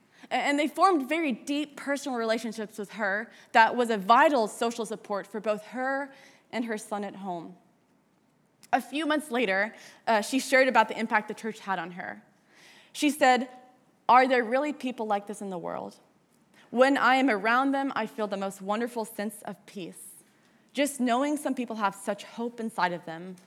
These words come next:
and that they are willing to help strangers without anything in return. I always ask myself why they're on my way and are helping me like this.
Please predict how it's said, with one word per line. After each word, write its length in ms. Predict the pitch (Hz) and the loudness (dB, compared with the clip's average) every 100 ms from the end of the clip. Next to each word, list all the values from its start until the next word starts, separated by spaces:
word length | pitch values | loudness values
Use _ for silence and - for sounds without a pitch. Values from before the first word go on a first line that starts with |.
| _ _ _ - | _ _ _ -2
and 140 | 254 | 2
that 120 | 233 247 | 2 6
they 120 | 233 | 6
are 120 | 214 | 6
willing 380 | 220 262 285 320 | 6 4 4 0
to 100 | 285 | 0
help 160 | 233 - | -2 -4
strangers 560 | - 214 220 226 214 | -6 -4 -2 -2 -6
without 240 | 208 180 - | -2 -2 -2
anything 380 | 202 196 196 | -8 -8 -10
in 100 | 190 | -10
return. 480 | 190 185 185 180 - _ _ _ _ _ _ _ _ _ _ _ - - | -10 -12 -14 -14 -16 _ _ _ _ _ _ _ _ _ _ _ -20 -2
I 140 | - 254 | 8 10
always 320 | 277 311 302 | 12 10 8
ask 240 | 285 294 | 4 2
myself 380 | 247 240 233 226 | -4 0 0 2
why 160 | 190 208 | 2 2
they're 180 | 214 190 | 2 0
on 160 | 190 | 0
my 160 | 208 226 | 0 -2
way 340 | 175 165 170 | -2 -2 -4
and 80 | 180 | -4
are 80 | 185 | -4
helping 320 | 196 196 190 | -2 -4 -6
me 120 | 175 | -8
like 200 | 165 165 | -10 -12
this. 220 | - 185 | -14 -16